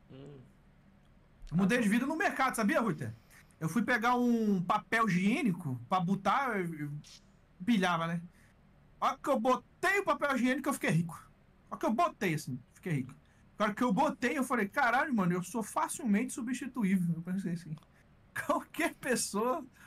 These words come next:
Speaker 2: pode tomar o meu lugar. Eu preciso fazer alguma coisa única, assim, diferente."
Speaker 1: É, eu, eu,
Speaker 2: É que eu
Speaker 1: eu, eu
Speaker 2: É.
Speaker 1: já vi o Jim Carrey falando isso, que o pai,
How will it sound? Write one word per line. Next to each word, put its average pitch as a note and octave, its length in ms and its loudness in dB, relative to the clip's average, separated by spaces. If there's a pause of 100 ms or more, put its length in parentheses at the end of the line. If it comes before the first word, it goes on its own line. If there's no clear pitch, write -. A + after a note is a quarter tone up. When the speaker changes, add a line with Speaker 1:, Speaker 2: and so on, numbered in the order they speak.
(200)
Speaker 2:
pode B3 300 2
tomar G#3+ 320 4
o A#3 80 2
meu A3+ 120 2
lugar. F#3 360 2
Eu B3+ 120 0
preciso B3+ 300 -2
fazer A3+ 220 2
alguma A3+ 240 2
coisa A#3 320 0
única, G3+ 380 4
assim, C3 200 -4
diferente." C3 500 0
Speaker 1:
É, C3 100 0
eu, C3 100 2
eu, - 280 0
Speaker 2:
É E3+ 100 0
que F3 120 -4
eu A#3+ 200 -2 (340)
Speaker 1:
eu, F#3 420 -4
eu A#2 560 0
Speaker 2:
É. G2 40 -8
Speaker 1:
já A2 140 2
vi A2+ 140 0
o A2 460 -2 (520)
Jim A#2 200 -6
Carrey A2+ 340 2
falando G#2+ 420 0
isso, C3 320 -4 (760)
que A2+ 100 -10
o G#2+ 80 -4
pai, A#2+ 340 2